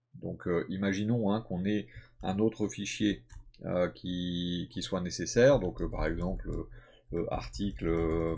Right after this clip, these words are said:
point P H P, euh, on aurait exactement le même code dans article et dans index, la seule différence serait, euh, la partie qui est au milieu. Donc ce qu'on va faire pour simplifier un petit peu les choses, on va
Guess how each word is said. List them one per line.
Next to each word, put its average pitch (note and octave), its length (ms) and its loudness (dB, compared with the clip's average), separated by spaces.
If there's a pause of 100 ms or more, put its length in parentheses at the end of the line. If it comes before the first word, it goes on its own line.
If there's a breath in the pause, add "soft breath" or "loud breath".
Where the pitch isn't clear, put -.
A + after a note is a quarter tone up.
point E2+ 120 -4
P - 120 -6
H - 180 -10
P, D#3+ 260 4 (460 loud breath)
euh, E2+ 380 2
on F#2+ 140 -2
aurait A2 440 6
exactement G2+ 560 0
le F#2+ 100 2
même F#2 200 -2
code G#2 320 2
dans F2 260 -2
article - 500 -6
et E2+ 120 -4
dans E2+ 260 -2
index, F2+ 480 0
la E2+ 120 -4
seule G2+ 280 0
différence F#2+ 540 -4
serait, G2 500 0 (120)
euh, E2+ 200 0
la E2 140 0
partie - 380 -8
qui G#2 260 2
est A#2+ 200 2
au G#2 100 0
milieu. F2+ 300 -4 (1160 soft breath)
Donc A2+ 220 6
ce - 40 -12
qu'on C#3 120 6
va C3 120 12
faire E3+ 220 0
pour B2+ 160 0
simplifier A#2 420 -2
un C#3+ 60 0
petit C3+ 160 -4
peu G#2 100 -2
les F2+ 140 2
choses, D#3+ 400 0
on G2 160 -2
va A#2+ 380 6